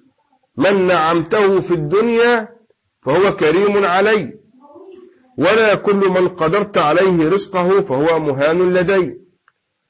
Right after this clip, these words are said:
فالله سبحانه وتعالى يعطي المال من يحب ومن لا يحب، وضيق أيضا على من يحب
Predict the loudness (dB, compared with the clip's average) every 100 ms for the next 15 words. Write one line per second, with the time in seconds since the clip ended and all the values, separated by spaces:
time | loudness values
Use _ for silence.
0 | _ -4 -2 2 0 0 -4 -6 -2 0
1 | 2 0 0 0 0 2 4 2 0 -2
2 | -4 -2 0 2 0 0 0 0 0 0
3 | -2 -2 -8 -6 -2 0 0 0 0 0
4 | -2 -6 -8 _ _ _ _ _ _ _
5 | _ _ -4 -2 2 0 0 -2 -2 2
6 | 2 2 0 0 2 2 2 2 0 0
7 | -2 0 -2 -2